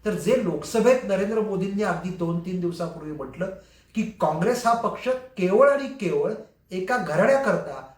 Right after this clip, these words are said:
आणि त्या घराण्याकरता राबत असल्यामुळे काँग्रेसची ही अवस्था आहे. शीला दीक्षित सारख्या कर्तबगार महिलेला त्यावेळी काँग्रेसनी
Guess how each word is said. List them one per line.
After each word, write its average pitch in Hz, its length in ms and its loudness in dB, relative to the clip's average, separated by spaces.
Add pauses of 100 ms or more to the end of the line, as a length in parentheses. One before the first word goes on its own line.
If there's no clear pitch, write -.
(140)
आणि 175 100 -4
त्या 185 220 -4
घराण्याकरता 185 760 -2
राबत 170 540 -4
असल्यामुळे 190 720 0 (220)
काँग्रेसची 165 580 0
ही 185 220 -2
अवस्था 127 400 -8
आहे. - 420 -20 (380)
शीला 190 320 4
दीक्षित 214 380 -2
सारख्या 196 420 -2
कर्तबगार 175 760 -2
महिलेला 180 420 -2
त्यावेळी 170 360 -4
काँग्रेसनी 170 640 -4